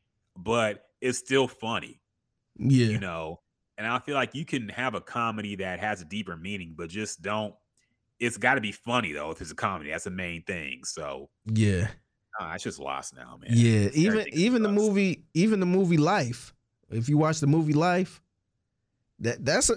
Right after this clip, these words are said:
Speaker 2: that's a funny movie, but it had a meaning to it. <laughs>
Speaker 1: Yeah. That's actually a sad movie if you think about it. Once you get to
Speaker 2: Yeah,
Speaker 1: the end,
Speaker 2: it
Speaker 1: they're all
Speaker 2: is.
Speaker 1: old and shit. It's actually pretty sad, man.
Speaker 2: Yeah.
Speaker 1: Oh, did we?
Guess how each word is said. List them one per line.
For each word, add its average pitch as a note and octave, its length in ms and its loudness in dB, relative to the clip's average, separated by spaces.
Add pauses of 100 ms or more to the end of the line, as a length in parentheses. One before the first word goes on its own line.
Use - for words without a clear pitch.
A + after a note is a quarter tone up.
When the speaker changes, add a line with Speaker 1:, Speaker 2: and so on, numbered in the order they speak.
(120)
Speaker 2:
that's D#3+ 280 2
a A#3 100 2
funny A#3+ 280 0
movie, A#3 360 4
but G3+ 200 2
it G#3 120 4
had A3 180 2
a G3 60 2
meaning F#3 400 4
to A#2+ 260 4
it. - 120 -8
<laughs> E2 180 2
Speaker 1:
Yeah. G2+ 460 2 (340)
That's F#3+ 160 4
actually C#4+ 300 6
a A#2+ 80 6
sad C3+ 500 2
movie B2 220 0
if F#2 100 -10
you F#2+ 100 -12
think A2+ 200 -6
about E2+ 280 -6
it. E2+ 60 -10
Once C3 240 -4
you D3 120 -6
get - 20 6
to G#3 140 4
Speaker 2:
Yeah, C#4+ 120 4
Speaker 1:
the A#2+ 100 2
end, B2 300 0
Speaker 2:
it E3 100 2 (300)
Speaker 1:
they're B2 80 4
all A#2+ 100 8
Speaker 2:
is. A2+ 140 2
Speaker 1:
old B2 280 4
and B2 140 0
shit. A#2+ 240 0
It's A#2 140 -2
actually E3 300 0
pretty B2 220 -2
sad, F#2 480 -6
man. D#2 520 -10
Speaker 2:
Yeah. A2 340 2 (1120)
Speaker 1:
Oh, C3 340 2
did B2+ 160 2
we? G3 260 2